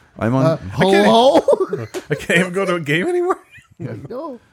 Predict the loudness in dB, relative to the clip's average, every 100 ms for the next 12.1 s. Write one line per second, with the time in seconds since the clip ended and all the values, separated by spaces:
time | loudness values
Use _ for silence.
0 | _ _ 0 2 2 0 -6 -4 0 0
1 | -2 -4 -4 -4 -6 -10 -12 -14 -14 -12
2 | -14 -16 -16 -16 -18 -20 -20 -20 _ _
3 | _ _ _ _ -12 0 2 2 -4 -10
4 | -12 -10 -4 -2 0 -2 0 0 0 -2
5 | -4 -6 -8 -8 -4 -4 -6 -16 _ -10
6 | -6 -4 -4 -6 _ _ _ -10 -10 -10
7 | -16 _ -20 -18 -18 -18 -18 -8 -2 -2
8 | -2 -6 -12 -8 -8 -4 0 2 4 2
9 | 0 -6 -10 -10 -8 -8 -10 -12 -10 -10
10 | -12 -12 -12 -12 -10 -10 -8 -10 -12 _
11 | _ _ _ _ _ _ 2 4 6 4
12 | 0